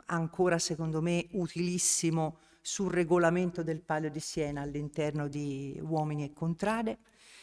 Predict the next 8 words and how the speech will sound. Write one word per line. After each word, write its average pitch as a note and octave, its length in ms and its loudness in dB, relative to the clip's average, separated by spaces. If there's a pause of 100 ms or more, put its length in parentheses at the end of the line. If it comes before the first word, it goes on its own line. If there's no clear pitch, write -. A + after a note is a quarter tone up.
(180)
il F#3 120 2
funzionamento F#3 840 8
degli E3 200 4
organismi D#3+ 580 2
comunali, G#3 680 2 (140)
l'architetto E3 680 2
Vittorio D#3 420 0
Mariani, G#3 680 2